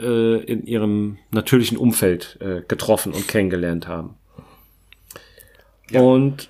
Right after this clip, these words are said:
Speaker 1: das haben wir in der letzten Folge ja besprochen und ich gehe davon aus, dass die das ja wahrscheinlich gehört haben. Das hatten sie ja vor. Was mich irritiert,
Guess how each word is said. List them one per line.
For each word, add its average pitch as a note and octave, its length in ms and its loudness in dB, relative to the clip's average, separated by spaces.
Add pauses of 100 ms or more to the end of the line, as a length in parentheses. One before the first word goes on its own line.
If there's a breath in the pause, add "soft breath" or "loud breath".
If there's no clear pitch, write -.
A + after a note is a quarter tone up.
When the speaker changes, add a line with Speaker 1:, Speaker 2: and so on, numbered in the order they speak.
(100)
Speaker 1:
das C3 200 -2
haben E3 140 4
wir E3+ 160 4
in C#3+ 80 -4
der D3 100 2
letzten G3 420 0
Folge D#3+ 420 2
ja C3+ 160 2
besprochen G#2 640 -2
und A2+ 120 -2
ich - 180 -10
gehe E3 260 4
davon C#3 340 -2
aus, D3+ 260 -2
dass D3+ 160 -2
die D3 120 0
das C#3+ 200 -2
ja C3 120 0
wahrscheinlich C3+ 540 -2
gehört A2 500 2
haben. D#2 240 -10 (260)
Das - 80 -20
hatten B2 220 -2
sie C#3 140 0
ja D3 120 0
vor. F#2+ 400 2 (2250 loud breath)
Was A#2 160 0
mich C#3+ 260 4
irritiert, C3+ 680 2